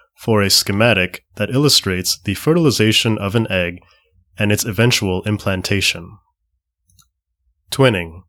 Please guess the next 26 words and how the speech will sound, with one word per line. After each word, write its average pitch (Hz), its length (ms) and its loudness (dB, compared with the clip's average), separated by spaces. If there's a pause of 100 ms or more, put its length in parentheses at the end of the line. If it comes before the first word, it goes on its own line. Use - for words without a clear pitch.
(680)
Understanding 143 680 4
twinning 95 520 0 (260)
can 110 180 0
be 104 100 2
confusing 95 640 0
because 95 440 -2
twinning 104 440 2
is 92 140 -4
described 92 680 -2
in 98 120 -2
terms 95 500 -4
of 104 200 -8
the 95 80 -4
number 151 300 2
of 117 180 0
zygotes, 90 720 -2 (440)
monozygotic 98 840 2
or 95 200 -2
dizygotic, 98 920 0 (540)
the 110 80 0
number 104 320 2
of 95 340 -2
chorions, 110 800 0 (220)
monochorionic 95 960 0 (160)
or 95 240 -2
dichorionic, 95 1080 0